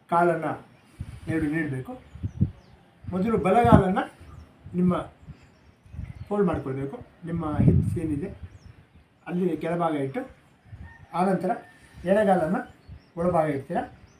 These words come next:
ಇದು ಬೆರಳ ಮೇಲೆ ಬೆರಳು ಕೂತ್ಕೊಳ್ಬಾರ್ದು, ಎರಡು ನೆಲಕ್ಕೆ ಸ್ಪರ್ಶ ಆಗಿರಬೇಕು. ಮತ್ತು ನಿಮ್ಮ ಈ, ಈ ಹಿಪ್ಸ್ ಏನಿದೆ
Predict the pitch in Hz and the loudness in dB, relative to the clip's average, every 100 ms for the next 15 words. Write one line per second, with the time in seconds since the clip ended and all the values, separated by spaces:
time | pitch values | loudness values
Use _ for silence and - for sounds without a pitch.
0 | _ _ _ _ _ _ _ _ _ _ | _ _ _ _ _ _ _ _ _ _
1 | _ _ _ 190 226 202 208 - - 170 | _ _ _ -4 0 0 0 -8 -6 4
2 | 233 254 233 214 202 190 190 190 175 143 | 6 6 4 2 2 2 0 0 0 0
3 | 151 - - - - - 190 254 269 202 | -2 -8 -8 -20 -20 -6 0 2 4 2
4 | 196 190 - 180 202 151 123 120 - - | 0 -2 -2 0 2 0 -4 -6 -8 -8
5 | - - - - - 202 196 208 208 202 | -8 -8 -12 -14 -12 -8 -4 -2 0 0
6 | 180 185 208 202 202 - 247 202 180 - | 0 4 4 2 -2 0 2 2 0 -2